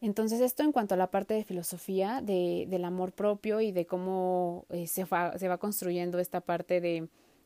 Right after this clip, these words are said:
de dar un, una justificación de por qué sí primero debemos tener este sentimiento o, o de vivir esta emoción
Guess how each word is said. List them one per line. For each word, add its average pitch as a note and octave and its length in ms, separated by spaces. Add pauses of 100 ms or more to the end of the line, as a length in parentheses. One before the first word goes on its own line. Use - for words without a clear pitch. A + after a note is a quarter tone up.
de E3 200
dar F#3+ 440
un, G3 180
una G3 400
justificación F#3+ 920
de F#3 140
por F#3 200
qué F#3+ 120
sí G3+ 140
primero F#3+ 400
debemos F#3 360
tener F3 380
este F3+ 280
sentimiento F3+ 840
o, D#3+ 260 (420)
o F3 580
de F3+ 100
vivir F3+ 400
esta F#3 280
emoción F#3 600